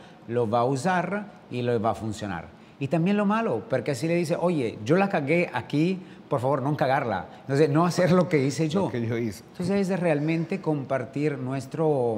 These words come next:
Speaker 1: experiencia y lo que hacemos día con día en nuestro negocio.
Speaker 2: Sí, que, que a mí me hubiera encantado cuando empecé, yo me acuerdo, fui aterrado a mi, a mi primera cita,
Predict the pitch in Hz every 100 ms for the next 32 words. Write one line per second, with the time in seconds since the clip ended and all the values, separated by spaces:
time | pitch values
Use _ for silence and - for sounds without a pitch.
0 | 98 - - 110 - 117 120 160 196 208
1 | 208 131 110 113 120 120 123 120 117 117
2 | 139 123 113 104 90 90 107 101 123 117
3 | - 139 147 170 190 185 135 139 147 160
4 | 170 160 143 127 123 117 131 123 143 151
5 | - 110 117 117 117 113 131 135 143 135
6 | 127 135 120 123 135 127 - - 143 143
7 | 147 123 120 131 135 139 123 120 113 107
8 | 117 117 131 123 135 131 - - 135 135
9 | 139 127 -